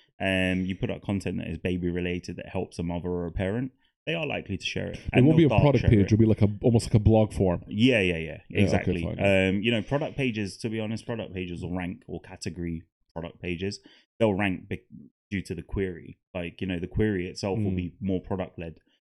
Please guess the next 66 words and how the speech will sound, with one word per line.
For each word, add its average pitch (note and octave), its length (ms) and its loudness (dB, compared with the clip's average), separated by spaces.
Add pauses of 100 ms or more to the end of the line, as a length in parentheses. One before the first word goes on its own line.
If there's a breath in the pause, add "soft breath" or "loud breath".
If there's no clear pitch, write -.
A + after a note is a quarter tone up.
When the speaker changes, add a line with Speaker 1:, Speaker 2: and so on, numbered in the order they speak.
(140)
Speaker 1:
So G#2+ 280 2
Google's G#2+ 360 2
algorithm F#2 600 -4
is E2 200 -6
smart F2 380 -8
enough F2+ 220 -8
to F#2 80 -12
understand F2+ 580 -8
what F2 160 -8
is E2+ 100 -12
transactional F2+ 720 -8
and E2+ 80 -6
what F2 140 -10
is E2+ 80 -12
navigational E2 720 -6
in E2 80 -8
terms F#2+ 260 -2
Speaker 2:
Okay, - 20 6
Speaker 1:
of E2+ 60 4
Speaker 2:
like, F2 140 2
Speaker 1:
query. F2 120 -4
Speaker 2:
I'll, F#2+ 220 4
like, G2 220 0
buy G#2 160 6
real G2+ 300 6
estate, - 520 -2
it - 80 -6
should G#2 160 0
show G2+ 200 2
you, F#2 180 4
for - 120 -4
example, F2+ 420 0
that, F2+ 120 0 (100)
or, G2 160 2
like, F#2 160 0
buy G#2 180 4
a G2+ 40 6
Speaker 1:
Yeah. G2 60 4
Speaker 2:
specific G#2 580 2
real, F2+ 140 4
I - 20 4
wanna G2 160 4
buy G2 240 2
this, G2 240 4
for G#2 140 2
example, F#2 260 2
I E2 60 4
don't E2 80 0
know, D#2+ 120 -2
Amar F#2+ 380 0
building, F#2 460 -2
I - 20 -6
wanna F2+ 160 -4
buy F#2 140 2
an F2+ 80 4
Speaker 1:
Yeah. E2 80 -2
Speaker 2:
apartment E2+ 280 -4
there. F2 140 0
It E2+ 160 -6
should G#2 460 2
then G2 180 4
show G2 360 4
you F2+ 220 4
that F2+ 220 0
product F#2 360 2
page F2+ 520 2